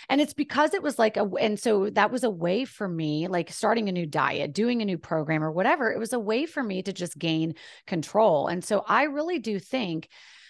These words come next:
that you don't ever have to diet again by starting to make these sort of shifts, because these shifts will lead to you being more consistent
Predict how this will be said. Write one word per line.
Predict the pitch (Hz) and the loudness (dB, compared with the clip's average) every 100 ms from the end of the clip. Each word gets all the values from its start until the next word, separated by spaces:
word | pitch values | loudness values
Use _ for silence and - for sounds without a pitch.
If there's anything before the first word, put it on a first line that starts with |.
| - _ - | -20 _ -8
that | 208 269 - - 196 - - | 0 4 2 0 -8 -12 -8
you | 220 277 | 2 6
don't | 294 370 | 6 6
ever | 349 311 | 4 2
have | 233 247 233 - | 0 0 -2 -2
to | 190 | -6
diet | 151 180 190 190 - | 2 4 4 2 -2
again | 175 156 185 220 233 165 185 233 | -6 -6 0 2 2 -2 -6 -6
by | 180 214 | 0 0
starting | 202 - - 214 302 320 | 0 -4 0 0 2 -2
to | 240 | -2
make | 202 185 190 196 | -2 0 -2 -4
these | 147 175 175 | -4 -4 -4
sort | - 175 160 | -4 -2 -2
of | 143 | -2
shifts, | - - 330 - - | -4 -2 0 0 -4
because | - 190 - 220 175 156 | -8 -10 -6 -4 -4 -2
these | 214 220 | -2 -2
shifts | - - 392 208 170 - | -4 -2 0 2 0 -4
will | 208 196 | -4 -2
lead | 190 240 320 | -2 -2 -4
to | - 254 | -6 -6
you | 196 | -2
being | 190 202 208 | 0 2 0
more | 180 170 165 | -2 -2 -4
consistent | 180 156 - 302 349 - 220 147 | -6 -6 -6 -4 -4 -4 -4 -4